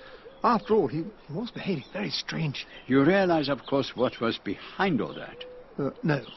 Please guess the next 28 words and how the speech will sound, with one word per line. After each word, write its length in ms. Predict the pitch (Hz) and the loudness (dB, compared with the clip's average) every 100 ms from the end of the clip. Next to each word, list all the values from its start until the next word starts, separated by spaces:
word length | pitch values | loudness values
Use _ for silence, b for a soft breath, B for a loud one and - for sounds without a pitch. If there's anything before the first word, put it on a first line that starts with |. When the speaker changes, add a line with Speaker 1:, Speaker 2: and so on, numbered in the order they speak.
| - - - - - - | -20 -20 -20 -20 -20 -6
Speaker 2:
Oh, 60 | 127 | 0
you 160 | 120 139 | 2 4
did 180 | 165 | 4
not 140 | 170 160 | 2 0
see 240 | - 175 | 0 0
that 180 | 151 143 | 0 0
he 140 | 151 | 0
believed 440 | 143 143 151 151 143 | 2 2 4 4 2
Mademoiselle 840 | 147 135 143 147 143 - 143 143 | -2 0 0 2 2 0 0 0
Cynthia 800 | 123 - - 151 160 147 - 165 | 0 -2 4 6 6 4 0 2
to 140 | 160 147 | 0 0
be 100 | 160 | 0
guilty 320 | 151 156 - | 2 0 0
of 140 | 156 | -4
the 80 | 151 | -4
crime? 420 | - 156 220 214 - - - | -6 -4 -2 -4 -6 -14 -14
Speaker 1:
But 100 | - | -8
that's 240 | - - | -8 -2
ridiculous. 540 | 254 - 415 - 254 135 | -2 6 6 8 8 8
Speaker 2:
No, 80 | |
no, 140 | 135 180 | 6 4
no, 120 | 127 | 2
no, 320 | 135 120 135 131 | 0 -2 -4 -6
no, 320 | 87 104 120 | -4 -4 -4
not 280 | 160 110 110 | -2 -2 0
in 80 | 123 | 0
the 100 | 107 | 2
least. 380 | 120 156 - | 2 0 -2